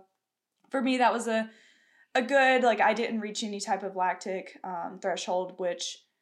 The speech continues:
I kinda based mine off of previous workouts, uh, especially I had a six-by-six minute and kinda just chose what time I was able to hit consistent repeats at. So,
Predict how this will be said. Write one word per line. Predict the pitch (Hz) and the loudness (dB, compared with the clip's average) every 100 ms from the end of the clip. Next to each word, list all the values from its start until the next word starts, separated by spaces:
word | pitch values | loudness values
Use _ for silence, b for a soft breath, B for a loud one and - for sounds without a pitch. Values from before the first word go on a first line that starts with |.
| _ _ - | _ _ 2
I | 220 | 2
kinda | 247 254 240 | 4 2 2
based | 190 196 - | 0 -2 0
mine | 175 180 220 | 2 2 2
off | 233 220 220 202 | 4 4 2 0
of | 196 190 185 - _ _ _ _ | -2 -2 -6 -16 _ _ _ _
previous | - 226 220 208 202 | -6 -4 -2 -2 -2
workouts, | 190 196 269 285 359 - | -4 -2 0 2 0 -4
uh, | 214 208 | -8 -8
especially | 208 - 214 - 202 202 196 196 _ _ _ - | -4 0 0 0 -4 -2 -4 -6 _ _ _ -8
I | 208 | 0
had | 214 196 | 2 2
a | 190 | 0
six-by-six | 233 214 196 190 - 185 214 | -2 0 0 0 -2 -8 -8
minute | 185 196 233 - | -8 -4 -4 -6
and | 190 190 | -10 -8
kinda | 190 185 | -8 -8
just | 180 185 - | -10 -10 -8
chose | 214 190 185 185 180 - _ _ _ _ _ _ _ | -4 -2 -4 -6 -10 -14 _ _ _ _ _ _ _
what | 202 190 220 214 | -14 2 2 2
time | - 202 208 | 2 2 4
I | 196 | 2
was | 202 | 2
able | 208 196 190 | -2 -2 -2
to | |
hit | 190 208 - | -4 -6 -6
consistent | 208 190 185 - 165 | -8 -8 -6 -8 -10
repeats | 170 165 185 170 170 | -12 -12 -12 -12 -8
at. | 185 107 110 - - | -2 0 -2 -4 -8
So, | - - - 208 | -6 -6 -6 -10